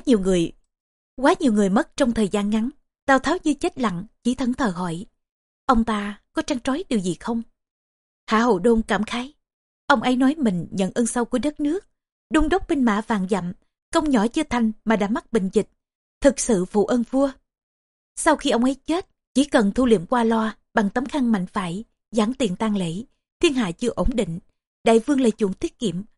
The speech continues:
không được làm quá xa hoa, trái với ý trên. Đến chết vẫn không quên ơn quả nhân." Tào Tháo không than vãn, cũng không rơi nước mắt, chỉ có nỗi thương xót không thể nói nên lời. Bốn mươi năm trước,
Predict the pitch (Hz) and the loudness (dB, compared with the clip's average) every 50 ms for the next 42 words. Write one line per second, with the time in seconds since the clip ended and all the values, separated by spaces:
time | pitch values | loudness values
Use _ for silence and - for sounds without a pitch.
0 | _ _ - 359 311 302 233 226 - - 202 202 185 175 - - 247 302 - - | _ _ -6 -4 -2 0 2 0 0 0 -2 -4 -4 -4 -4 -4 -6 -4 -6 -8
1 | 262 233 226 226 240 240 240 226 - _ _ _ _ _ _ _ _ _ _ _ | -8 -6 -4 -4 -4 -4 -4 -8 -10 _ _ _ _ _ _ _ _ _ _ _
2 | _ - 294 240 254 294 - 320 311 - 294 302 - - 262 247 233 233 226 - | _ 0 2 2 2 0 -2 -2 -2 -2 -2 -4 -2 0 0 0 0 -4 -10 -14
3 | _ _ _ _ _ _ _ _ _ - 294 285 294 294 - 285 330 381 - _ | _ _ _ _ _ _ _ _ _ 4 4 4 4 4 2 0 0 0 -4 _
4 | _ - 220 214 226 277 254 226 220 226 208 - - 226 208 202 196 - 208 190 | _ 0 2 2 2 2 2 2 2 2 2 2 0 0 0 0 -2 -2 -2 -2
5 | 196 226 254 254 240 233 - - _ _ _ _ _ _ _ _ _ - 269 262 | 0 0 0 0 0 0 -2 -8 _ _ _ _ _ _ _ _ _ 2 2 2
6 | - 262 311 320 - - 277 262 - 262 262 233 208 214 190 170 165 196 - _ | 2 0 -2 -2 -4 -4 -6 -4 -2 -2 -2 -2 -2 -4 -4 -4 -6 -8 -10 _
7 | - 254 262 262 - 277 240 220 - 262 233 240 302 294 - 320 330 - _ _ | -2 -2 -2 0 -2 -2 -2 -2 0 0 0 0 -2 -4 -6 -10 -10 -10 _ _
8 | _ _ _ _ _ _ _ _ _ _ _ - 247 247 240 - 320 339 294 254 | _ _ _ _ _ _ _ _ _ _ _ 4 4 4 4 2 0 2 4 2
9 | 208 214 - 254 240 220 - - 254 277 330 - _ _ - 311 294 269 262 208 | 2 2 0 0 -2 0 0 -2 -2 -2 -4 -6 _ _ -4 -4 -2 0 0 0
10 | 170 202 226 240 269 277 269 247 233 208 202 202 196 - _ _ _ _ _ _ | 2 2 0 0 0 0 0 0 2 0 0 -2 -2 -4 _ _ _ _ _ _
11 | _ _ _ _ _ _ - 240 240 302 339 302 254 226 220 208 - - - 269 | _ _ _ _ _ _ 4 4 4 4 4 0 0 0 0 0 -2 -2 -2 -2
12 | 320 - | -2 -4